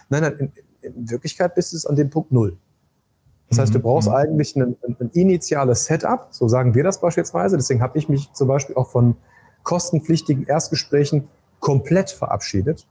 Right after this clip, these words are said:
Speaker 1: ganz verabschiedet, weil dieses Kennenlernen ist ehrlich gesagt noch nicht mal fünf Minuten erledigt.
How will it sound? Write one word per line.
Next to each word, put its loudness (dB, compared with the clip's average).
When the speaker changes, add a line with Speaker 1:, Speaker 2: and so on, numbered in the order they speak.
Speaker 1:
ganz 0
verabschiedet, -6
weil 2
dieses 0
Kennenlernen 2
ist 0
ehrlich 0
gesagt 0
noch 0
nicht 2
mal 2
fünf 0
Minuten 2
erledigt. 2